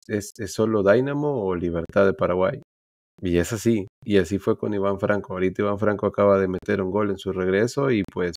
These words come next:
pero es la Liga Paraguay, amigos. O sea, con el respeto que me merece, eh, Paraguay, eh, es como la Liga Salvadoreña, es lo mismo.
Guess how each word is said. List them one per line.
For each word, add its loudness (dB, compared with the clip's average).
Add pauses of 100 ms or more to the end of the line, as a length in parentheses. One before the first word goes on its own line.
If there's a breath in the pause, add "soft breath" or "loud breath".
pero -4
es -4
la 2
Liga 4
Paraguay, 0
amigos. -8 (200)
O -20
sea, 2 (420 loud breath)
con 2
el 2
respeto 0
que -2
me 0
merece, 2 (100)
eh, -6 (120)
Paraguay, 2 (680 loud breath)
eh, 2
es -6
como 2
la 6
Liga 0
Salvadoreña, 0
es -8
lo -4
mismo. -6